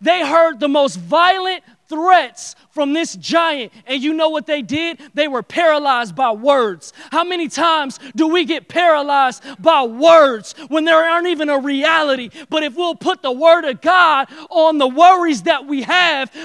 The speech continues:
those words will fall on deaf ears, and you'll just believe in what the word of God has said. So listen,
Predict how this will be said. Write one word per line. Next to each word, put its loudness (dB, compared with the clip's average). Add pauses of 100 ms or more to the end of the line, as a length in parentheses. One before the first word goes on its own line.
those 2
words 2 (160)
will -2
fall 6
on 2
deaf 2
ears, -4 (160)
and -4
you'll 0
just -6
believe 0 (200)
in -6
what 0
the -2
word 2
of -8
God 2
has -4
said. -8 (3000)
So -6
listen, -10